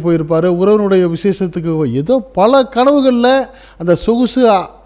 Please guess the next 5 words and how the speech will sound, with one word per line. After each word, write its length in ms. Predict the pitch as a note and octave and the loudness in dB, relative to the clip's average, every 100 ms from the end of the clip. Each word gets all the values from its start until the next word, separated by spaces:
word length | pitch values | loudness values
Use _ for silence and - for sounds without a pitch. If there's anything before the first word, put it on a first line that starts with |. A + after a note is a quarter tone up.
| _ - | _ -6
இருக்கையில 480 | G3+ A#3 A3+ B3 A3 | -2 0 0 2 4
இருந்த 400 | G3+ G#3 A3 G#3+ | 4 2 2 2
அந்த 160 | F#3+ F3 | 2 0
உயிர்கள் 380 | G3+ A#3 G#3+ | 0 2 2
வந்து 520 | G3 G3 A#3 C4 E3 | 2 0 0 0 0